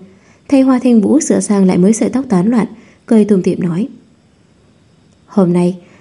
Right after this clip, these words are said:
ta phải đi gặp phụ hoàng, ta đi trước,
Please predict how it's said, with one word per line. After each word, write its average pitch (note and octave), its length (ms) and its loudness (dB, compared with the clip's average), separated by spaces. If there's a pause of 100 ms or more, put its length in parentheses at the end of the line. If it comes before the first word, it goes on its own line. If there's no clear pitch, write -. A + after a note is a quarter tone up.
(100)
ta B3+ 120 0
phải A#3 180 0
đi F#3+ 100 0
gặp F#3+ 180 -2
phụ F3+ 180 -2
hoàng, F3+ 220 -2 (760)
ta F#3+ 120 0
đi E3+ 200 0
trước, A#3 180 -2